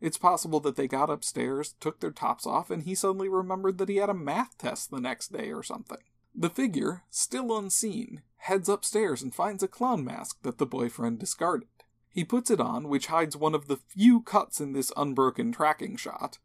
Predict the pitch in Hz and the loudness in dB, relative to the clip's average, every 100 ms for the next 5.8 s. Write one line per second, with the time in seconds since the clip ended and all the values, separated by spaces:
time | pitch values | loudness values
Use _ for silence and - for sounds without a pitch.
0 | _ 156 175 190 190 180 170 151 156 147 | _ -2 0 0 -2 -2 -2 -2 -4 -4
1 | 139 - 151 139 131 131 - 165 156 - | -4 -6 -6 -4 -2 -4 -4 -2 -2 0
2 | 120 120 - 220 214 190 185 151 139 - | 0 -2 -2 0 0 0 -4 -4 -6 -4
3 | 170 139 123 123 104 - 226 156 226 240 | -2 0 -2 -4 -6 -2 -2 0 -4 -8
4 | - - 170 165 151 135 127 135 117 180 | -6 -4 -4 -4 -2 -2 0 -2 -2 -2
5 | 202 - 135 120 - 139 127 151 | -2 -2 -2 -2 -2 -4 -4 -8